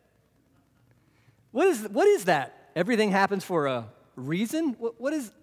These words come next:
what is that? That's a story. It's going somewhere on purpose.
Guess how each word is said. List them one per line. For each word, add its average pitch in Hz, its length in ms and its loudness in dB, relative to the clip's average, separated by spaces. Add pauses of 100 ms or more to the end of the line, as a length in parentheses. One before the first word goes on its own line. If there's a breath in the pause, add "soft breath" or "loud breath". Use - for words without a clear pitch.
(200)
what 247 140 -10
is 226 100 -10
that? 113 240 -10 (960)
That's - 460 0
a 208 100 4
story. 214 760 0 (1700)
It's 185 200 -6
going 240 360 4
somewhere 190 380 2
on 185 140 2
purpose. 196 640 -6